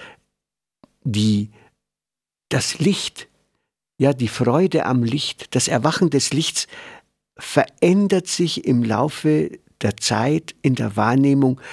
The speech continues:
zur Freude an der Liebe. Ja, deswegen werden wir jetzt einfach weitermachen mit dem Thema Liebe. Ich zitiere wieder John O'Donohue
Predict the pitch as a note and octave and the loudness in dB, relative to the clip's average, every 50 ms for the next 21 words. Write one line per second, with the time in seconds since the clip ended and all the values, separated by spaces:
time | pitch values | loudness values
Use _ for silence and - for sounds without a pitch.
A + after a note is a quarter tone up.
0 | - - - - - - - B2+ G#2 - - - A2+ G#2+ A2+ A#2 C#3+ E3 F3 - | -16 -16 -18 -8 -4 0 2 2 0 0 -2 -4 -2 0 2 2 2 2 2 2
1 | D#3+ - - - - C3 B2+ C3 B2+ B2+ C3 B2 B2 B2 A2 A#2+ B2+ B2 A2+ A2 | 0 0 -2 -2 -2 0 2 2 2 2 0 0 0 0 -2 -2 -2 -4 -4 -4
2 | B2 A#2 - _ _ _ _ _ _ _ _ _ _ _ _ _ _ _ - C3+ | -6 -8 -8 _ _ _ _ _ _ _ _ _ _ _ _ _ _ _ -6 -6
3 | C3+ B2+ E3 E3+ - - F3 F3 D#3+ D#3+ D3+ - - - - - - - - A#2+ | 0 0 0 2 4 4 4 4 4 2 -2 -6 -10 -14 -14 -14 -16 -6 0 4
4 | B2+ C#3+ D#3+ D3+ D#3 D#3+ D3 E3 D#3+ D#3+ D3+ D3 D3+ D3+ - - - - - - | 4 4 6 4 2 2 4 4 4 4 4 4 2 0 0 -4 -8 -10 -12 -16
5 | - - - _ _ _ _ _ _ _ _ _ _ - A#2+ G#2+ - A#2+ G#2 - | -20 -20 -20 _ _ _ _ _ _ _ _ _ _ -2 -2 0 0 0 -2 0
6 | - F#2+ F#2+ - A2+ A2 A2+ A#2 - C3 A#2+ A#2 A2+ - B2 A#2+ - B2 B2 C3 | -2 -2 -2 -2 0 0 0 0 0 0 -2 0 0 0 0 0 0 0 0 0
7 | C3 D3 E3+ D#3 C3+ C3 - - C#3 - - - D#3 - - - - D#3+ - F3 | 0 0 0 -2 -2 -2 -4 -6 -6 -10 -8 -6 -4 -2 0 0 0 0 2 4
8 | F#3 F#3 E3+ E3+ D3 D#3 D3 D#3+ D3+ C#3+ - - - - - - - - D3+ D3 | 4 6 4 4 2 2 4 4 2 2 0 -6 -16 -16 -18 -12 0 4 6 6
9 | D3 D#3 - A2+ B2 B2 A2 A2+ C3 C#3+ D#3+ E3 E3 D#3 D3 D#3+ E3 F3 F#3 | 6 6 4 4 2 2 4 4 4 4 4 4 2 2 2 2 2 2 0